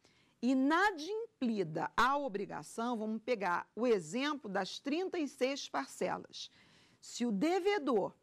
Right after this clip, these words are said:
ele conseguiu pagar até a décima, o inadimplemento for na décima primeira,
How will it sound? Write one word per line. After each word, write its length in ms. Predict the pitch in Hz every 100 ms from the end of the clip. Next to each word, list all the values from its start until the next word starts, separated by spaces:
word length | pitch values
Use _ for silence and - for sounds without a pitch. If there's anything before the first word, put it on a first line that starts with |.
| _
ele 200 | 190 208
conseguiu 720 | 214 285 359 - 294 220 285 349
pagar 640 | - 339 254 214 151 - _ _
até 320 | 196 190 277 285
a 120 | 247
décima, 720 | 156 196 233 - - - - - _ - - -
o 140 | 220
inadimplemento 1400 | 277 339 359 339 226 320 403 370 370 302 208 165 160 156
for 480 | 151 - - 208 160 - _ -
na 280 | 214 254
décima 840 | 240 180 262 302 392 - - 285 285
primeira, 880 | - 220 185 190 240 277 240 160